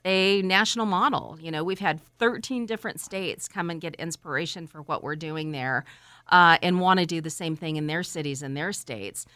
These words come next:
Currently, I'm working with, you know, the governor's office in Tennessee. They wanna do five different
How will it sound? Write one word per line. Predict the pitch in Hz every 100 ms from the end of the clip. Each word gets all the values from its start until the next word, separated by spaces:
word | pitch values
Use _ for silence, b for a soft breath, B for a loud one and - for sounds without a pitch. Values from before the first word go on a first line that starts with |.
| _ _
Currently, | 214 208 - 190
I'm | 175
working | 165 170 185 175
with, | 165 151 156 185
you | 151
know, | 139
the | 147
governor's | 156 151 190 180
office | 180 175 196 185 -
in | 151 139
Tennessee. | 151 175 165 180 165 214 269
They | 185
wanna | 175 170 170
do | 160 151
five | 143 - 156 165 180 180
different | 180 175 - 185 170